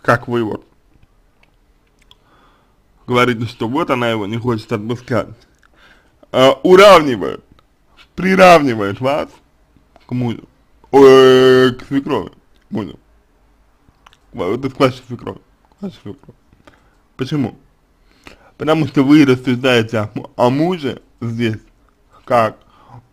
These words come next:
о ребенке. И на самом деле не имеет смысла,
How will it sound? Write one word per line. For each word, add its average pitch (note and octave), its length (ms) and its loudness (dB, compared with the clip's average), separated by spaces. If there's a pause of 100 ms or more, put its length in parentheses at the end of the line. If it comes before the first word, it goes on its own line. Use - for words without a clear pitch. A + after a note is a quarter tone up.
о C3+ 340 0 (440)
ребенке. A#2 540 -6 (1400)
И F3 500 -2
на D3 160 0
самом F#3+ 340 -6
деле F#3 320 -2
не D3+ 200 -4
имеет F3+ 360 -2
смысла, C#3 720 -4